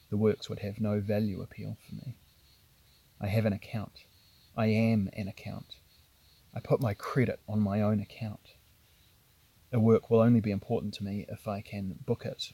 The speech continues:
to my own account. This is the current state of value fetishism.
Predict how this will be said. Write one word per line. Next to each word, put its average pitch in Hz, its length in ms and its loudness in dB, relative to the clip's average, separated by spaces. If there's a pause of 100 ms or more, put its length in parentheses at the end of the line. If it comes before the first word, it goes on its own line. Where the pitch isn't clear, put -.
(140)
to 110 160 -8
my 98 380 -6
own 107 380 -2
account. - 560 -14 (2000)
This 120 200 0
is 104 80 -8
the 120 100 -16
current - 300 -10
state - 280 -6
of 104 80 -8
value 101 340 -4
fetishism. 110 580 -10